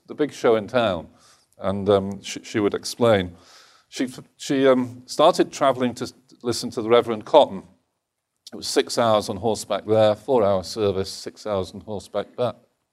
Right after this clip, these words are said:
back. And he was in so much trouble with the authorities, he fled, uh, with two of her boys, uh, to the Massachusetts Bay Colony.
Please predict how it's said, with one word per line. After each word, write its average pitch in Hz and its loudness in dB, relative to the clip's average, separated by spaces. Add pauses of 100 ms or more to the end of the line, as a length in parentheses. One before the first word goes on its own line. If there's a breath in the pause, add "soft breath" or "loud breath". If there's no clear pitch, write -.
back. 101 2 (500 soft breath)
And 113 -6
he 151 4
was 135 2
in 127 -4
so 165 4
much 127 0
trouble 101 0
with 95 -4
the 104 -2
authorities, 98 0
he 113 -12
fled, 104 4 (640 loud breath)
uh, 92 -4
with 101 -2
two 131 4
of 104 2
her 107 4
boys, 101 6 (400 loud breath)
uh, 92 2
to - -8
the 110 -4
Massachusetts 117 0
Bay 104 6
Colony. 98 2